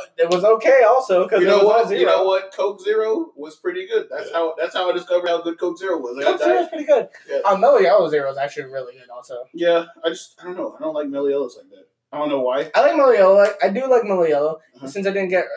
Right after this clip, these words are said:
Speaker 1: and then, uh, one day there was, I don't know, magically a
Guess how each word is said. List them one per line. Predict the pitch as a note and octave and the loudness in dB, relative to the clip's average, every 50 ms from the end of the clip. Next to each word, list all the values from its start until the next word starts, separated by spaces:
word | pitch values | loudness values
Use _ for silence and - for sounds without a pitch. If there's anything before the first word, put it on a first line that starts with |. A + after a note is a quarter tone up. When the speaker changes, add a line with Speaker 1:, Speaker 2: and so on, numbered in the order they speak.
| - - _ - | -16 -16 _ -6
Speaker 1:
and | D#3+ D#3+ D#3+ | -4 -2 0
then, | D#3+ D#3+ D#3+ D#3+ D#3 | 2 2 2 2 2
uh, | D3+ D3 C#3+ | 0 0 0
one | C#3+ D3+ D3+ D#3 D#3+ | 0 0 0 2 4
day | D#3+ D#3+ D#3+ D#3+ D#3+ D#3 D#3+ D#3+ - _ _ _ _ _ _ _ _ _ _ | 4 4 4 4 2 0 -2 -6 -12 _ _ _ _ _ _ _ _ _ _
there | E3+ D#3+ | -4 -4
was, | D#3+ D#3+ D#3 D3+ C#3 - _ _ _ _ | -4 -4 -6 -10 -16 -20 _ _ _ _
I | B2+ C3+ | -6 -4
don't | D3 D3 | -2 -2
know, | C#3 C3+ | -4 -4
magically | C3+ C3+ C3+ C#3+ D3+ D#3+ D#3+ - D3 | -2 -2 -2 -2 -4 -8 -10 -6 -4
a | C#3 C3+ C3 | -2 -2 -2